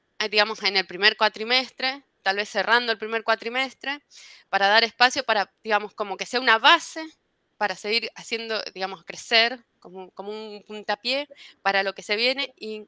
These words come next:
que incluso no este mismo, pero como que este sea un escalón importante de, hay un montón de datos que no estoy pidiendo, pero que ya saben, por eso no, no pido un manual de marca, pero un poco les tiro,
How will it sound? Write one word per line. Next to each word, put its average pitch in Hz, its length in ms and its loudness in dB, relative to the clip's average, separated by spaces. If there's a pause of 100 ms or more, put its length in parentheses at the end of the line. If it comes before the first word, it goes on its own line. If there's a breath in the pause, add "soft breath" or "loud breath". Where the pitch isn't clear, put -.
que 202 80 -12
incluso 226 480 -4
no 220 320 0
este 233 240 -2
mismo, 233 380 -10
pero 180 180 -12
como 175 220 -14
que 196 80 -8
este 220 180 -10
sea 214 220 -6
un 220 100 -8
escalón 214 580 -4
importante 214 800 -10 (320 soft breath)
de, 175 260 -10
hay 220 220 2
un 226 80 -8
montón 214 440 -6
de 262 60 -6
datos 254 280 -2
que 170 100 -10
no 208 100 -6
estoy 262 200 -6
pidiendo, 262 400 -6
pero 196 160 -8
que 196 100 -12
ya - 260 -2
saben, 254 460 -2
por 196 180 -12
eso 214 480 -10
no, 202 360 -8
no 240 140 -2
pido 285 180 -4
un 262 80 -8
manual 247 260 0
de 247 60 -6
marca, 285 240 -2
pero 226 160 -8
un 220 60 -20
poco 240 260 -6
les 190 180 -8
tiro, 240 400 -4